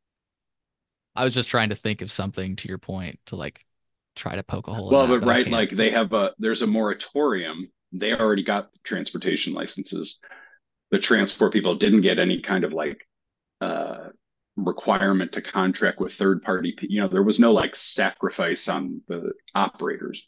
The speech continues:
Speaker 2: the big operators' part.
Speaker 1: And you know what I heard about that, actually? It, it came up out of,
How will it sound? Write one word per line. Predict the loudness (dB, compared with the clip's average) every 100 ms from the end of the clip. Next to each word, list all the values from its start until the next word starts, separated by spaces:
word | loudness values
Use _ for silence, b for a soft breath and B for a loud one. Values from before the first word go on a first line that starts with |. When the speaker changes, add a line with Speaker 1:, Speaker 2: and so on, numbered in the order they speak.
| -10
Speaker 2:
the | -2
big | 0 2
operators' | 0 -2 -8 -8 -14
part. | -10 -8 -8 -12 -20 _ _ _ -4
Speaker 1:
And | 0 2
you |
know | 4
what | 4 4
I | 4
heard | 0 -2
about | -4 -2
that, | -2
actually? | -2 -4 -2 -2
It, | -2
it | -4 -6
came | -4 0 2
up | 0 -2
out | -4 -2
of, | -2 -6